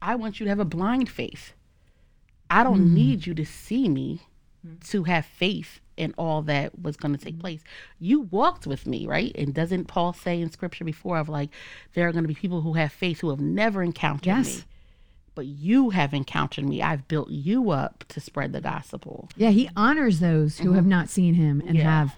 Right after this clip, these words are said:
Speaker 2: blind, childlike faith. I mean,
Speaker 1: Right.
Speaker 2: that's a desire for him is to ha-, uh, for us to have that.
Speaker 1: Right, but he needed them because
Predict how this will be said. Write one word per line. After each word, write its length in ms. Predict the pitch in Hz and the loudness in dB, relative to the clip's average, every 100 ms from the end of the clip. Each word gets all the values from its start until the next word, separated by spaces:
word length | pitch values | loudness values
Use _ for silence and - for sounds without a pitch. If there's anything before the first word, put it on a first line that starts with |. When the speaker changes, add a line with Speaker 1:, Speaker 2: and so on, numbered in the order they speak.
| - | -2
Speaker 2:
blind, 560 | 170 165 160 156 160 | 0 2 2 2 0
childlike 480 | - 160 160 151 156 | -2 0 0 -2 -6
faith. 300 | 143 131 135 | -6 -8 -8
I 60 | 147 | -4
mean, 100 | 165 | 0
Speaker 1:
Right. 80 | 160 | 0
Speaker 2:
that's 340 | 190 233 - - - - - - _ _ - | -2 -4 -10 -20 -20 -20 -20 -20 _ _ 0
a 60 | 196 | 2
desire 600 | 170 185 160 156 202 165 | 4 4 4 2 2 0
for 180 | - 156 | 0 0
him 320 | 151 139 143 160 | 0 -2 -6 -6
is 120 | 160 | -4
to 100 | 156 | -4
ha-, 80 | 156 | -2
uh, 100 | 160 - - | -4 -8 -10
for 120 | 165 | -6
us 180 | 147 - | -4 -2
to 100 | 160 | -2
have 180 | 135 147 | -2 -4
that. 160 | 131 | -8
Speaker 1:
Right, 140 | 147 170 | -8 -6
but 120 | 196 | -4
he 120 | 226 | -2
needed 480 | 202 180 262 320 170 | -2 -2 -4 -6 -8
them 300 | 139 - - - | -8 -10 -12 -4
because 560 | 185 - 175 165 160 | -4 0 2 2 0